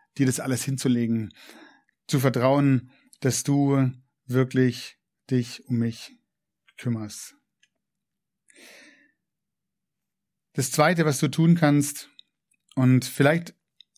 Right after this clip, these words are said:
bist du heute Morgen hier und dein Fokus ist, ähm,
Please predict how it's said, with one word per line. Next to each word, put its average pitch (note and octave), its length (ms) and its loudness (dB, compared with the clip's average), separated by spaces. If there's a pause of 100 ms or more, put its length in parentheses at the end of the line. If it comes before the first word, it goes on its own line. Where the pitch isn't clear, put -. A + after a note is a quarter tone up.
(180)
bist C#3 220 -4
du E3 40 4
heute D3+ 120 2
Morgen C#3+ 220 2
hier E3 260 2
und C#3 240 -2 (760)
dein C3+ 160 0
Fokus E3 400 2
ist, - 440 -4 (360)
ähm, B2 600 0